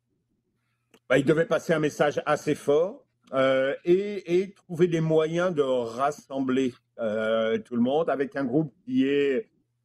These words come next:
euh, qui est compliqué, qui est, euh, qui est éclaté, un groupe qui est quand même certain, et ça, je pense que ça, ça va faire partie du, du, du travail qu'il doit faire, qui est quand même certain qu'il n'est pas au niveau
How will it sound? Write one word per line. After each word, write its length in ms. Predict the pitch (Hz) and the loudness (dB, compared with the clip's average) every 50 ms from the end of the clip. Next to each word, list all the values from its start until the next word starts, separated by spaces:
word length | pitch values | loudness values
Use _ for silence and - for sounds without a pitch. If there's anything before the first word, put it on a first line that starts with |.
| _ _ - | _ _ -6
euh, 380 | 110 113 110 107 104 98 90 85 - | -4 -2 -2 0 -2 -2 -4 -6 -14
qui 80 | _ - | _ -20
est 40 | 85 | -18
compliqué, 560 | - 104 92 92 90 - 107 131 165 - _ _ _ _ - | -16 -16 -16 -16 -16 -8 -4 -4 -4 -4 _ _ _ _ 0
qui 60 | 143 | 0
est, 200 | 139 135 135 131 | 2 2 2 0
euh, 880 | 127 127 127 127 123 123 127 127 127 123 123 120 120 120 120 123 120 | 0 0 0 0 0 2 2 2 2 2 0 0 0 -2 -2 -4 -4
qui 120 | 120 139 135 | -4 -4 -4
est 40 | 131 | -4
éclaté, 460 | 123 - 131 123 123 - 170 220 247 | -4 -4 -6 -6 -4 -2 -2 0 0
un 80 | 202 175 | 0 0
groupe 240 | 139 170 226 196 - | 0 0 -2 -2 -2
qui 100 | 175 165 | -6 -6
est 120 | - _ _ _ _ _ _ _ _ _ _ _ _ _ | -6 _ _ _ _ _ _ _ _ _ _ _ _ _
quand 120 | - 190 | -4 -2
même 200 | 202 214 214 202 | 0 0 0 -2
certain, 480 | 170 - - 196 165 - - 202 202 190 | -4 -2 -4 -4 -4 -4 -4 -2 -2 0
et 100 | 156 127 | 0 -2
ça, 160 | - 156 135 | -2 -4 -6
je 60 | 123 | -6
pense 140 | - 139 147 | -8 -18 -16
que 100 | - 143 | -16 -16
ça, 120 | - - 139 139 | -10 -6 -6 -6
ça 160 | - - 151 | -4 -4 -2
va 120 | 143 135 123 | -2 -2 -2
faire 200 | - 156 127 - | -2 -8 -10 -10
partie 300 | - 143 - - 165 143 | -10 -16 -14 -12 -12 -8
du, 100 | 113 110 | -6 -2
du, 140 | 110 120 104 | 0 0 0
du 160 | 98 113 104 | -2 -6 -8
travail 320 | - - 123 131 131 127 | -2 -2 0 2 2 0
qu'il 120 | - 120 117 | -2 -2 0
doit 140 | 123 123 | 0 0
faire, 180 | - 147 139 123 - - - - - - - | 2 0 -2 -2 -2 -10 -20 -20 -20 -10 -2
qui 80 | 160 160 | 2 2
est 200 | 160 160 156 127 - | 2 2 0 -6 -8
quand 120 | - 160 165 | -6 -2 0
même 160 | 165 165 170 | 0 0 0
certain 640 | - - - 180 180 - _ - 185 185 196 196 180 _ _ _ _ _ _ _ _ _ | -2 0 0 0 0 -2 _ 0 0 0 0 0 -4 _ _ _ _ _ _ _ _ _
qu'il 100 | - 151 | -2 6
n'est 100 | 143 147 | 6 6
pas 180 | - - 196 208 | 6 6 0 0
au 100 | 190 180 | 0 0
niveau 420 | 180 180 165 143 180 190 180 - | -2 -4 -4 -2 -4 -4 -4 -6